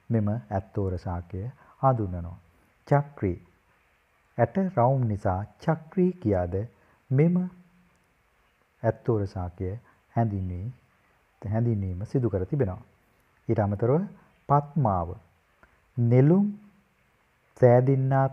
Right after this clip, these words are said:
මෙන් ජලාශ්‍රිතව මෙම ශාකය පැතිර ඇති නිසා මෙම ශාකයට පත්මාව යනුවෙනුත් හැඳින්වීම සිදු වෙලා තියෙනවා. ඉතින් මීළඟට ඇත්තෝර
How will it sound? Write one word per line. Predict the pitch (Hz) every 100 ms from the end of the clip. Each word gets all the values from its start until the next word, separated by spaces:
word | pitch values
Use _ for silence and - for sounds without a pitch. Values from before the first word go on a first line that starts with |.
| -
මෙන් | 117 156 185 202 - _ _ -
ජලාශ්‍රිතව | 104 127 180 196 - 107 101 92 98 - _ _ _ _ _
මෙම | 123 139
ශාකය | 170 131 101 - 98 92 101 - _ _ _ _ _
පැතිර | 131 131 160
ඇති | 117 90 90
නිසා | 87 98 87 90 107
මෙම | 113 113
ශාකයට | 101 90 - 90 92 92 - _ _ _
පත්මාව | 139 147 - 127 98 92
යනුවෙනුත් | 90 87 85 85 85 _ _ _ -
හැඳින්වීම | 107 95 87 85 82
සිදු | 104 101 92
වෙලා | 87 85
තියෙනවා. | 87 123 92 - _ _ _ _ _ _
ඉතින් | 110 123 160 - - _ _ -
මීළඟට | 113 104 98 95 151 - - 110
ඇත්තෝර | 110 - - 170 180